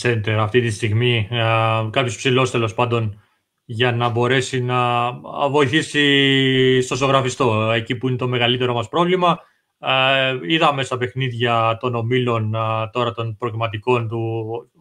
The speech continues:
ε, Ευρωμπάσκετ ότι εκεί πονούσαμε περισσότερο, ειδικά το παιχνίδι μες στην Αλβανία, α, που μπορούσαμε να το πάρουμε, ε, δυσκολευόμασταν στο rebound και νομίζω ότι ήταν και αυτό που μας κόστισε στο τέλος.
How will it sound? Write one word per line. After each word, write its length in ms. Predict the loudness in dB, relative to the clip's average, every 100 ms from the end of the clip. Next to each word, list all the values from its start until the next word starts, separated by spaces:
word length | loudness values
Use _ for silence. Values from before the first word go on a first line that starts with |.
| -6 -4
ε, 140 | -2
Ευρωμπάσκετ 600 | 0 2 2 2 0 0
ότι 260 | 0 -2 -4 _ _ _ _
εκεί 440 | -4 -2 0 2
πονούσαμε 560 | 2 0 2 0 0 -2
περισσότερο, 600 | -2 0 2 4 6 6
ειδικά 300 | 4 2 0
το 100 | 0
παιχνίδι 220 | -2 -2
μες 120 | -2 0
στην 120 | 2
Αλβανία, 580 | 2 2 2 2 0 -8 _ _ _ _ _
α, 220 | -20 -16
που 100 | -2
μπορούσαμε 440 | 4 6 6 6 4
να 100 | 4
το 100 | 4
πάρουμε, 600 | 4 6 6 6 4 -2
ε, 520 | -6 -2 0 0 0 -2 -2 -4
δυσκολευόμασταν 800 | -4 -6 0 2 6 6 4 4
στο 100 | 2
rebound 440 | 2 4 6 4 2
και 140 | -2
νομίζω 320 | 0 -2 -2 -4
ότι 240 | -6 -12
ήταν 180 | -8 -2
και 80 | 0
αυτό 260 | 0 -2
που 60 | -4
μας 200 | -4 -2
κόστισε 420 | 0 0 0 -6
στο 140 | -4 0
τέλος. 440 | 0 0 -4